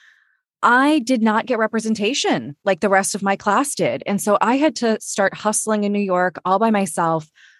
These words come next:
learn how to try to get out there based on my connections. I didn't have an agent or a manager that was out there helping me. And I think, uh, the first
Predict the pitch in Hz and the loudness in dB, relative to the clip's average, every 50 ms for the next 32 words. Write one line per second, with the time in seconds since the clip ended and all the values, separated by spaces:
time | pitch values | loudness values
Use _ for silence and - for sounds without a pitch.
0 | _ _ 185 196 208 226 233 240 226 220 214 208 - 202 196 190 185 196 185 165 | _ _ 0 2 2 2 2 2 2 0 0 0 -2 -2 -2 0 0 2 2 2
1 | 170 165 - 175 170 165 175 170 156 - 170 160 160 156 160 190 220 - 208 196 | 2 0 -2 -4 -2 -2 -2 -4 -2 -4 -4 -2 0 2 2 0 0 0 0 0
2 | 175 170 160 160 - - 175 165 160 160 160 160 156 - - 185 202 220 220 220 | 0 0 0 -2 -2 -2 -2 0 0 0 -2 -2 -4 -4 -2 0 0 0 2 2
3 | 226 233 202 214 208 - _ _ _ - 175 180 185 156 - 202 202 196 185 - | 2 4 4 2 2 -2 _ _ _ 0 0 2 2 2 0 0 0 0 0 -2
4 | - 180 180 175 175 165 156 156 156 160 170 165 156 - 175 170 165 156 160 170 | -2 -2 0 0 0 0 0 0 0 0 -2 -2 -2 -2 0 0 0 0 -2 -2
5 | 160 160 156 151 - 151 143 - - 190 196 - 160 147 139 127 120 - - 156 | 0 0 0 0 0 -2 -4 0 0 0 2 2 2 0 0 -2 -4 -4 -8 -8
6 | 156 _ - - - - - - _ _ _ _ _ - 220 226 247 247 226 - | -8 _ -18 -20 -20 -20 -20 -20 _ _ _ _ _ 0 2 4 4 2 2 0
7 | - - 277 269 285 311 330 320 - - - - _ _ _ _ _ _ _ - | 0 0 2 4 4 2 0 -2 -6 -14 -20 -20 _ _ _ _ _ _ _ -2
8 | 208 202 202 196 196 196 190 - 214 214 - 185 220 208 - - 262 269 302 349 | 0 2 2 2 2 2 0 0 -4 -6 -6 -4 -6 -6 -4 -2 0 0 0 0
9 | 359 - - - - | -2 -4 -6 -8 -10